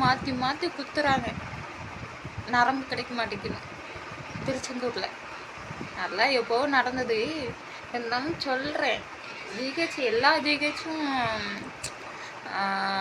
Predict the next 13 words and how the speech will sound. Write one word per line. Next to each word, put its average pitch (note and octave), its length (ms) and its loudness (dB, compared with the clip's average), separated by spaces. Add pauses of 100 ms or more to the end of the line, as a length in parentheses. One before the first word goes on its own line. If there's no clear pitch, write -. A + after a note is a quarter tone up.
(300)
நல்லா B3 280 12
இருக்கும் B3 380 6
அப்படின்னு A3+ 300 0
சொல்ல A#3 300 2
முடியாது. G3+ 560 0
ஆனா F#4 240 2
இந்த C4 420 2
ஊர்லலாம் C4 720 4 (920)
நல்ல G#3 260 2 (600)
ஜி G#3+ 140 0
ஹெச் F#3+ 300 -2
தான். G3 260 -2 (640)
ஈரோடு, B3 540 4